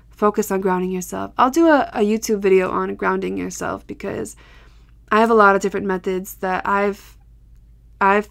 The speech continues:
seen, I've been taught, and that I've taught myself. And I have a lot of different ideas for a, a YouTube series that I, I wanna c-, come out with that I hope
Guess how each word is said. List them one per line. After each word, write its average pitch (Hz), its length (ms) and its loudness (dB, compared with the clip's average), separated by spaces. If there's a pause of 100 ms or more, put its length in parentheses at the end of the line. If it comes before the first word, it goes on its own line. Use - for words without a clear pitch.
(140)
seen, 262 520 4
I've 202 320 0
been 190 320 -2
taught, 214 500 2
and 190 400 -4
that 196 120 -4
I've 196 140 -2
taught 190 240 -8
myself. 196 720 -4 (560)
And 196 640 2 (800)
I 220 40 -6
have 269 200 6
a 262 60 4
lot 214 220 6
of 196 60 0
different 196 240 0
ideas 190 400 0
for 190 240 -2
a, 190 220 -4 (180)
a 196 60 -6
YouTube 202 480 -2
series 185 480 0
that 185 140 -6
I, 185 280 -6
I 190 80 -8
wanna 185 360 -6 (140)
c-, - 80 -20 (180)
come 196 160 -2
out 190 180 2
with - 240 -10 (460)
that 190 120 -2
I 190 60 2
hope 190 440 -4